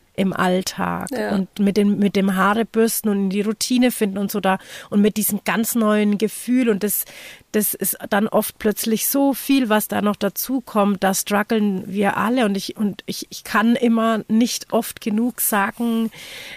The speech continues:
Speaker 1: ähm, dass man wirklich zu sich zurückfinden darf und sich selber kennenlernen darf und auch verstehen darf, dass wir halt in Wellen auch einfach leben
Speaker 2: Mhm.
Speaker 1: und auch in Wellen irgendwie unseren Alltag bestreiten dürfen. So, das ist normal.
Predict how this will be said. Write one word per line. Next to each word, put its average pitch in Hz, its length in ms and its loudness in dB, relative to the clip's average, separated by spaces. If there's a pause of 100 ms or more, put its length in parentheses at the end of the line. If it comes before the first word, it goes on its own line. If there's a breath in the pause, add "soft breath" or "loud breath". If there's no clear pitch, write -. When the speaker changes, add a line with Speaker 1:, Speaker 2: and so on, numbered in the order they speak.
Speaker 1:
ähm, 202 200 4
dass 214 200 0
man 196 340 0
wirklich 254 920 -2 (180)
zu - 140 -2
sich 226 260 -2
zurückfinden 220 1080 0
darf 190 720 -2
und 220 380 2 (720)
sich - 240 0
selber 233 440 2
kennenlernen 208 840 4
darf 190 520 -2
und 202 280 0
auch 185 100 -2
verstehen 208 520 0
darf, 196 160 -2
dass - 260 -4
wir 185 160 0
halt 175 220 0
in 175 220 -4
Wellen 233 460 4
auch 214 260 0
einfach 202 500 -2
leben 185 840 0
Speaker 2:
Mhm. 220 460 -2
Speaker 1:
und 202 240 2
auch 190 120 0
in 196 220 2
Wellen 214 400 4
irgendwie 202 480 -2
unseren 220 300 0
Alltag 220 520 -4
bestreiten 175 640 -2
dürfen. 180 360 -2
So, 175 140 -8
das 196 200 -6
ist - 220 -4
normal. 220 720 4